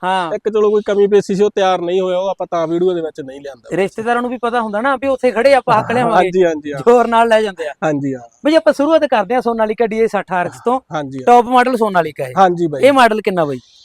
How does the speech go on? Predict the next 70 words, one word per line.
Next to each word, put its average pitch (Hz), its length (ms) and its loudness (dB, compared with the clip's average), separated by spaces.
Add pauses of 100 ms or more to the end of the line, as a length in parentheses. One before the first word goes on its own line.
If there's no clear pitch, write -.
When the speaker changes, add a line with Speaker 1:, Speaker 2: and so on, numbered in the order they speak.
Speaker 2:
ਇਹ 233 80 -8
ਮਾਡਲ 220 340 0
ਦੋ 220 180 4
ਹਜ਼ਾਰ 247 180 0
ਚੌਵੀ 226 340 -2
ਦਾ 226 120 4
ਮਾਰਕ 202 360 -2
ਹੈ 226 100 -2
ਜੀ, 226 100 -8
ਇਹਦੀ 240 160 -4
ਆਰ 214 200 2
ਸੀ 220 140 -6
ਆਪਾਂ 208 280 -2
ਬਣਾ 196 200 -2
ਕੇ 202 100 -4
ਦੇਣੀ 190 260 -4
ਆ 196 60 -4
ਦੋ 185 200 -4
ਹਜ਼ਾਰ 202 220 0
ਪੱਚੀ - 260 -6
ਦੀ 147 160 -8
ਬਾਈ 127 160 -10
ਜੀ 139 120 -12
ਗਾਹਕ 135 240 -12
ਨੂੰ। - 180 -18
Speaker 1:
ਅੱਛਾ, - 140 0
ਇਹ 277 60 2
ਬਿੱਲਾਂ 240 240 4
ਤੇ 277 100 -6
ਹੀ 262 60 4
ਵਾਲੇ 160 200 4
ਆ? 180 80 2
Speaker 2:
ਹਾਂਜੀ, 196 260 0
ਹਾਂਜੀ, 180 200 -2
ਇਹ 226 40 2
ਬਿੱਲ 220 300 2
ਵੀ 262 100 -4
ਨਹੀਂ 247 100 -4
ਕੱਟੇ, 226 240 -4
ਆਪਾਂ 220 200 0
ਗਾਹਕ 214 260 0
ਦੇ 240 120 -4
ਨਾਂ 208 160 -2
ਦੇ 202 80 -8
ਕਟਾ 190 240 -2
ਕੇ 185 100 -6
ਦੇਵਾਂਗੇ 143 360 -12
ਜੀ 117 80 -20
ਬਿੱਲ। 110 300 -20
Speaker 1:
ਓਕੇ, 220 340 0
ਚੌਵੀ 254 360 2
ਮਾਡਲ 226 300 2
ਹੈ, 294 80 4 (160)
Speaker 2:
ਹਾਂਜੀ, 160 140 -6
Speaker 1:
ਬਿੱਲ 214 120 6
ਤੇ 262 40 2
Speaker 2:
ਹਾਂਜੀ। 285 100 0
Speaker 1:
ਆਪਾਂ 262 200 2
ਕਟਵਾ 240 240 4
ਕੇ 233 80 2
ਦੇਵਾਂਗੇ। 175 240 -2
Speaker 2:
ਹਾਂਜੀ, 160 300 -2
ਹਾਂਜੀ, 127 320 -8
Speaker 1:
ਬਈ 302 120 6
ਇਹ 294 200 2
ਚੱਲ 277 200 6
ਕਿੰਨਾ 294 220 -2
ਕੁ 277 100 2
ਗਿਆ 226 140 2
ਹੋਣਾ? 175 200 -6